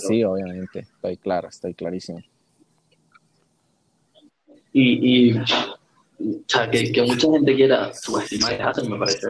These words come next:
Speaker 2: me parece absurdo. Ya, bueno, entrando otra vez al tema, cuéntame, cuéntame un poco de que, cómo ves tú la escena en, en Estados Unidos y que, cómo ves a los venezolanos por allá.
Speaker 1: Marico,
Speaker 2: Si ves venezolanos.
Speaker 1: burda, burda, burda, marico,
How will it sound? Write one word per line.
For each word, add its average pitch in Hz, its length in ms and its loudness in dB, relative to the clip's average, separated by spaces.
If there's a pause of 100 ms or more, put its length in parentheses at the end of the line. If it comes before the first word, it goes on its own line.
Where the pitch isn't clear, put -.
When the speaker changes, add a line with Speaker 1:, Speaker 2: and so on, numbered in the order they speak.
(160)
Speaker 2:
me 101 60 -8
parece 98 240 -8
absurdo. 104 340 -6 (1500)
Ya, 117 240 2
bueno, 120 180 2
entrando 120 320 2
otra 127 180 0
vez 123 140 -4
al 113 60 -10
tema, 113 340 -4 (920)
cuéntame, 104 460 -2
cuéntame 120 320 2
un 104 120 -6
poco 110 280 0
de 101 120 2
que, - 240 0
cómo 117 280 0
ves 117 140 -2
tú 110 100 2
la 110 100 2
escena 107 320 -2 (280)
en, 101 180 -14 (100)
en 110 120 -2
Estados 107 260 0
Unidos 117 360 2
y - 160 -8
que, 107 380 -2 (800)
cómo 117 240 2
ves 117 180 2
a 113 80 2
los 101 140 0
venezolanos 104 580 0
por 95 160 2
allá. 101 240 -2 (380)
Speaker 1:
Marico, 147 460 0
Speaker 2:
Si - 60 6
ves 127 160 6
venezolanos. 107 580 0
Speaker 1:
burda, 143 420 2
burda, 123 300 -2
burda, 117 500 -4
marico, 104 460 -6